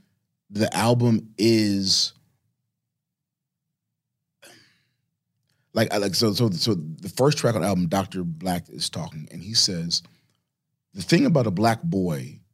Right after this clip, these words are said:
is you don't necessarily want to beat a black boy. What you want to do is you want to love him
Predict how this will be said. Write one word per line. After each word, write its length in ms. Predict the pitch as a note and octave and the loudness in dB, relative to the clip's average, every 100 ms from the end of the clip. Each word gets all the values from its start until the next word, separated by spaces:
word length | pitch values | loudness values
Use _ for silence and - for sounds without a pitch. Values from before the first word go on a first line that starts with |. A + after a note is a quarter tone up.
| _ _ _ _ _ | _ _ _ _ _
is 400 | G#2 G2 F#2 E2+ - | 0 0 0 -4 -6
you 180 | F#2 A2+ | 0 4
don't 200 | D#3 C3+ | 4 4
necessarily 720 | B2+ - - A2+ A2 G#2 F#2+ | 2 4 4 4 2 0 0
want 320 | E2+ G2+ F2+ - | -2 -2 -4 -4
to 100 | D#2 | -6
beat 420 | - G#2 A2+ - | 0 2 2 -2
a 60 | - | -16
black 240 | - - - | -16 -18 -20
boy. 100 | - _ _ _ _ _ _ _ _ _ _ _ _ _ _ _ _ _ | -20 _ _ _ _ _ _ _ _ _ _ _ _ _ _ _ _ _
What 140 | G#2 | 4
you 100 | C#3 | 6
want 160 | D#3 C#3 | 6 4
to 60 | |
do 220 | A2 G#2+ F2+ | 2 0 0
is 280 | F2+ D#2+ | 0 0
you 60 | G#2+ | 2
want 240 | C#3+ B2 | 2 0
to 60 | F#2+ | -2
love 480 | D#2+ E2+ G2+ A#2 - | -2 0 2 0 0
him 340 | F#2 D2 - | -6 -8 -10